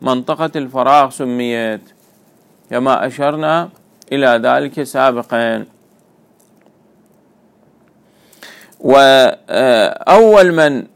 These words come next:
آه، يعني عرف بتسمية هذه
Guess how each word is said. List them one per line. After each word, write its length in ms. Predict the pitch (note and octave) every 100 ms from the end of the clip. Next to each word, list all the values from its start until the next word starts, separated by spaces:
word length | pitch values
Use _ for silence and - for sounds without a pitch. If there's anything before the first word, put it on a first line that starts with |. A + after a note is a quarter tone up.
| -
آه، 380 | A#2+ A2+ F#2 D2+
يعني 460 | B2+ A#2+ A2 C3
عرف 480 | A#2+ E3+ G#3 F3 D3 B2+ A#2 B2 A#2 G#2+ _ _ _ _ _ _
بتسمية 1000 | - G#2 E2+ - D#3+ C#3+ D3+ F3 F#3+ C3 -
هذه 680 | C#3+ D#3 E3+ D3+ C#3+ C3